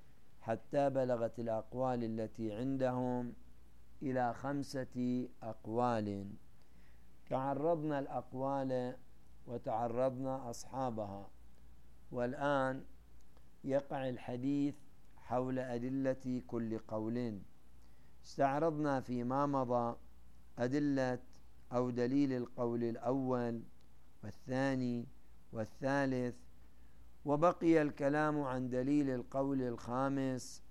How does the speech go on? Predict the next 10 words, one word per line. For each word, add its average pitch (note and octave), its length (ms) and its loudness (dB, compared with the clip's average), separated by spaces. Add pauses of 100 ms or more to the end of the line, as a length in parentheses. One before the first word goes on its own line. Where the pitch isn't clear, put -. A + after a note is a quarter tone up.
(440)
وقو-، B2+ 240 -2
والقول C3+ 840 4
الرابع. A2 680 0 (1600)
القول E3+ 520 6
الرابع C3+ 760 4 (720)
استدل D#3 720 4
له C3 320 2
بجملة C#3 640 0
من A#2+ 300 0
النصوص C#3 1000 0